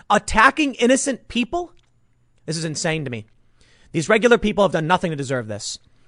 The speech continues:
The man who, who was nearly crying in front of his destroyed family business did nothing to anyone to deserve the destruction of his family's legacy.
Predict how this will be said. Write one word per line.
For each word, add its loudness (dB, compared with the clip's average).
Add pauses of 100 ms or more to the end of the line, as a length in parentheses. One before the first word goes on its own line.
The -2
man 0
who, -2
who -2
was 0
nearly 0
crying 2
in -8
front -2
of -4
his -6 (200)
destroyed 4
family 0
business -4
did -8
nothing 0
to -2
anyone -2
to -12
deserve -2
the -8
destruction -4 (360)
of 0
his -6 (320)
family's -4
legacy. -6